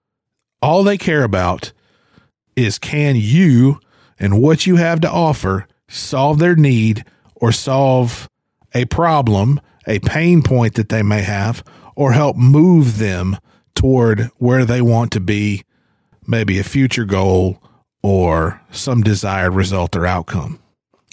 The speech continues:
Family owned and operated really doesn't do that. All right, how about this one? It's very similar to the family owned and operated, but you see it all the stinking time.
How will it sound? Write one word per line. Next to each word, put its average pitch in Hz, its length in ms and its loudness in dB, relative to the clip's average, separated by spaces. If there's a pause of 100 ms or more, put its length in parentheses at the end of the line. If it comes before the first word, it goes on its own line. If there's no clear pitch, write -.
Family 190 360 0
owned 175 180 4
and 139 100 2
operated 117 520 0
really 101 160 2
doesn't 92 480 -6
do 95 220 -2
that. - 440 -14 (1400)
All 175 100 -2
right, 185 120 0
how 190 80 2
about 190 220 0
this 214 200 4
one? 101 160 -2
It's 87 120 -4
very 175 400 2
similar 131 720 0 (400)
to 165 180 2
the 139 60 2
family 170 440 2
owned 156 240 4
and 139 80 2
operated, 147 640 2
but 135 200 0
you 147 180 2
see 143 280 0
it 143 120 -2 (160)
all 131 640 0
the 120 100 -2
stinking 117 540 -2
time. 98 420 -4